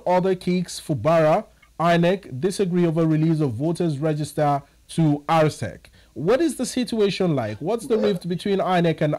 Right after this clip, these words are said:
Speaker 1: and, and
Speaker 2: you know,
Speaker 1: R sec in your state?
Speaker 2: You know, when you see an old man trying to lie in the public, his mouth will be shaking. That is exactly the, the case of, uh, our senior brother or elder brother, Obo Efanga.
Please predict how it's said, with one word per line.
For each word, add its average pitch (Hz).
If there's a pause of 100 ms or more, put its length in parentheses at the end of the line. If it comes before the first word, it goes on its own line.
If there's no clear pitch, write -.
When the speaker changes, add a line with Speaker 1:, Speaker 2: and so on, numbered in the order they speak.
Speaker 1:
and, 151
and 151
Speaker 2:
you 160
know, 156
Speaker 1:
R 165
sec 143
in 143
your 135
state? - (1400)
Speaker 2:
You 160
know, 170
when 196
you 170
see 175
an 147
old 160
man 147
trying 151
to 139
lie 135
in 135
the 123
public, 131
his 123
mouth 143
will 127
be 117
shaking. 113 (1160)
That 185
is 160
exactly 160
the, 156 (200)
the 139 (180)
case 175
of, 135
uh, 120 (180)
our 123
senior 147
brother 139
or 131
elder 135
brother, 131 (380)
Obo 143 (720)
Efanga. 127